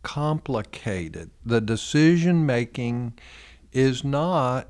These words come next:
just an easy decision. I mean, there are lots of, there's multiple decisions to be made, and this is true whether you're single or married.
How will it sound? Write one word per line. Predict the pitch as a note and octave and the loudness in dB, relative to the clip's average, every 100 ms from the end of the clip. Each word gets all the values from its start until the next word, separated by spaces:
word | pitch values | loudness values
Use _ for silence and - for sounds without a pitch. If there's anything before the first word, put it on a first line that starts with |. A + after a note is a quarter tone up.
| - | -2
just | C3 B2+ - | 0 0 -2
an | C#3 C3 - | -6 -6 -8
easy | - A#2+ B2 A#2+ D3 | -4 -2 -2 -2 -4
decision. | C#3+ C#3+ - B2+ A#2+ A2 - | -4 -8 -6 -4 -4 -4 2
I | B2+ | 4
mean, | B2+ C3 | 6 4
there | C3+ | 6
are | |
lots | C3+ E3+ B3 A#3+ | 8 10 8 6
of, | F#3 C#3+ | 4 8
there's | D3+ F3 | 8 10
multiple | E3+ F3 E3 - A#2+ | 10 10 8 8 6
decisions | A2+ - D3+ D3 B2 B2+ A2 - | 6 4 6 6 4 0 -2 -2
to | C3+ | -2
be | G#2+ A2 | -2 -2
made, | G2+ G#2 C3+ E3 C3+ G2 G#2 A2+ - - - - - - | -2 0 4 4 4 2 -2 -4 -12 -18 -20 -20 -16 2
and | B2+ | 6
this | D3+ G3+ | 8 8
is | A#3 - | 4 0
true | - E3 | 2 2
whether | C#3+ D3 A2+ | 4 2 2
you're | G#2+ - | 0 -2
single | - G2+ G#2+ A#2 A#2 | -2 -4 -2 -2 -4
or | - G#2+ | -4 -2
married. | G2 D#2 E2 B2 E3+ | -2 -4 -4 -2 -4